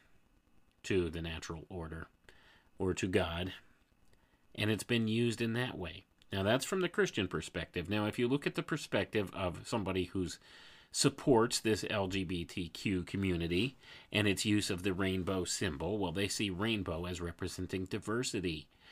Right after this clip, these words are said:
and how it's okay, how all these different colors of the rainbow are united. They're one thing. They could all be one unified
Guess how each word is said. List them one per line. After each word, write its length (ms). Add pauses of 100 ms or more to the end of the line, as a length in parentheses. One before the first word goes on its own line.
(280)
and 280
how 320
it's 220
okay, 580
how 240 (280)
all 140
these 220
different 280
colors 440
of 140
the 100
rainbow 520
are 140
united. 800 (560)
They're 180
one 460
thing. 380
They 160
could 160
all 240
be 320 (580)
one 400
unified 760